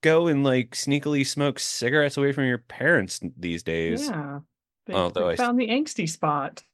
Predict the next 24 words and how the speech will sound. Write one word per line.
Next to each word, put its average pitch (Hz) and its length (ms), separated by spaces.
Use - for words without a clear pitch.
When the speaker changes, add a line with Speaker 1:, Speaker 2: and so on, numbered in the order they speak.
Speaker 1:
I 110 140
know. 113 560
Like, 95 420
it's, - 320
no, 131 120
now 135 160
it's 143 100
for 98 220
everybody. 147 720
That's 196 300
not - 200
fair. - 640
But, 117 400
yeah, 135 220
I 135 140
always 165 280
did 127 180
Speaker 2:
Aw. - 40
Speaker 1:
wish 95 340
that 95 220
there 90 220
was 87 260
something 78 540
like, 65 300